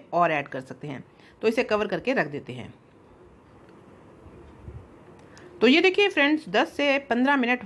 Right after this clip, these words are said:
हो चुके हैं और चेक कर लेते हैं। तो ये देखिए, कितना खिला खिला हमारा पोहा तैयार हुआ है और शुगर भी इसमें मेल्ट हो चुकी है। तो अब हम क्या करेंगे, गैस की फ्लेम करेंगे on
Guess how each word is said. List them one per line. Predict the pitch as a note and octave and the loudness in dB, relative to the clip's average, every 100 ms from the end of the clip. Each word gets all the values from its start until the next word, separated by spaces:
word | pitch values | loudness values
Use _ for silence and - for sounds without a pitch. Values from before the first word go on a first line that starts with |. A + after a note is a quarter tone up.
| - | -2
हो | C#4+ | -2
चुके | C#4 F#3+ E3+ | 0 -2 0
हैं | G#3 F4+ - - - - | 0 -2 -6 -20 -12 0
और | F#3+ F3+ F3+ F3+ - - - | 4 6 4 0 -6 -20 -8
चेक | - B3 | -2 0
कर | B3 | 0
लेते | D#3+ C#3+ | -2 0
हैं। | F#3 C#4 F4+ - - - - - - - | 0 0 -2 -12 -20 -20 -20 -20 -18 -6
तो | |
ये | E3+ G3 | 0 2
देखिए, | G#3 C4 | 2 0
कितना | C4 C4 C#4+ C4 | -2 -4 0 -2
खिला | B3+ A3+ | 0 0
खिला | A3+ A3+ | 0 0
हमारा | G#3+ G#3+ G3 D4+ G#4 - _ _ - _ _ | 0 0 0 -2 -4 -18 _ _ -20 _ _
पोहा | F#3 G#3+ A3 | -2 0 0
तैयार | G#3+ G3+ | 2 2
हुआ | A#3 A3+ A3+ | 2 2 2
है | C#4 D#4+ - - | 2 -2 -12 -8
और | G3 | -6
शुगर | - B3 C#4+ | -4 0 0
भी | C4 | 0
इसमें | G#3+ A#3+ | -2 -2
मेल्ट | B3+ F#3+ F#3+ F#3 | 0 2 2 0
हो | E3 | -6
चुकी | - E3 D3+ | -8 -8 -6
है। | A#2 - - _ _ - | -6 -10 -20 _ _ -6
तो | E3 D#3+ D#3 D3+ D3+ D3+ - - - - - - - - - - - - | -2 0 0 0 -2 -4 -12 -20 -20 -20 -20 -20 -20 -20 -20 -20 -20 -4
अब | F3+ | 2
हम | B3+ C4 | 4 2
क्या | C#4 | 2
करेंगे, | C4 B3+ C4+ - D#3 | 0 -2 -4 -10 -6
गैस | E3 B3+ | -4 -2
की | - | -4
फ्लेम | B3+ A#3 A3+ | -4 -4 0
करेंगे | A3 A3 A3+ - | 0 2 0 2
on | F#3+ A#3 | 2 2